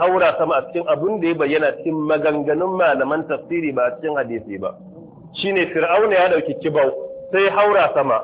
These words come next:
Da ya harba mala'ik-, sai aka sa mala'ika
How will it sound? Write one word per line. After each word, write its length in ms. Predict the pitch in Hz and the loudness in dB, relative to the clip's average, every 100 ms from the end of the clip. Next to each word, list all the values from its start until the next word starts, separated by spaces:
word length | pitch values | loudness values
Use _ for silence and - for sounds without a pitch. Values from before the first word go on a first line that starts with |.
| - - - - - - | -6 -18 -20 -20 -20 -12
Da 140 | 131 | -2
ya 140 | 175 202 | 0 2
harba 420 | 202 247 240 208 | 2 2 4 4
mala'ik-, 480 | 165 156 165 202 202 | 4 4 4 2 0
sai 120 | 208 202 | 0 2
aka 140 | 180 | 2
sa 100 | 190 | 0
mala'ika 420 | 156 147 170 185 | 2 4 2 4